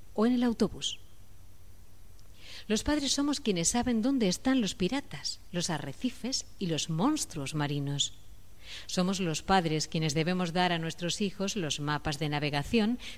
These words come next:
trazando sus caminos por rutas seguras. Esas rutas pueden ser normas impresas o escritas en un lugar accesible del ordenador. Y nuestros hijos no se pueden salir del tiempo y del espacio que se marque en esas rutas.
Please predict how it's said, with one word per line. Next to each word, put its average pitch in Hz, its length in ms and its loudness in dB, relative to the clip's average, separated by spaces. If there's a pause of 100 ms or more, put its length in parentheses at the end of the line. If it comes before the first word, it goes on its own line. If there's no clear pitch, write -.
(100)
trazando 233 580 2
sus 208 240 -4
caminos 233 480 0
por - 240 0
rutas 226 300 0
seguras. 143 640 0 (1300)
Esas 277 280 2
rutas 247 420 -2
pueden 160 380 -2
ser 220 240 -2
normas 185 560 2
impresas 226 580 0
o 156 80 0
escritas 220 640 0
en 165 140 0
un 170 100 2
lugar 180 240 2
accesible 151 640 -2
del 139 100 -2
ordenador. 147 540 -4 (640)
Y 196 100 4
nuestros 190 420 2
hijos 294 340 0
no 220 240 2
se 208 180 2
pueden 269 380 2
salir 220 420 0
del 147 240 -2
tiempo 170 500 2
y 147 80 2
del 254 160 2
espacio 208 580 0
que 190 100 -2
se - 160 -2
marque 143 380 -2
en 180 100 0
esas 143 260 -2
rutas. - 600 -4